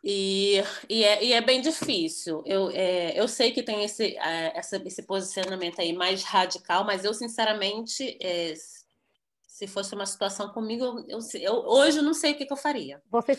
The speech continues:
Speaker 1: Mesmo
Speaker 2: sincera,
Speaker 1: se
Speaker 2: eu
Speaker 1: fosse uma
Speaker 2: também.
Speaker 1: amiga próxima, acho que ia depender muito da minha relação
Speaker 2: É.
Speaker 1: e de como ela vive o casamento ou a relação com esse homem. Porque
Speaker 2: Eu
Speaker 1: tem mulher que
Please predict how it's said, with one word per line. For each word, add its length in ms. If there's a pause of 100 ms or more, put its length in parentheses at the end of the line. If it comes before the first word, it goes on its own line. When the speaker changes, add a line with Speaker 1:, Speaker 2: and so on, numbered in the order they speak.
Speaker 1:
Mesmo 260
Speaker 2:
sincera, 40
Speaker 1:
se 80
Speaker 2:
eu 60
Speaker 1:
fosse 200
uma 140
Speaker 2:
também. 180
Speaker 1:
amiga 180
próxima, 460
acho 140
que 80
ia 60
depender 420
muito 260
da 140
minha 220
relação 580
Speaker 2:
É. 80
Speaker 1:
e 80
de 260
como 160
ela 180 (120)
vive 500 (640)
o 120
casamento 840
ou 220
a 40
relação 460
com 180
esse 240
homem. 440 (960)
Porque 180
Speaker 2:
Eu 60
Speaker 1:
tem 120
mulher 320 (200)
que 460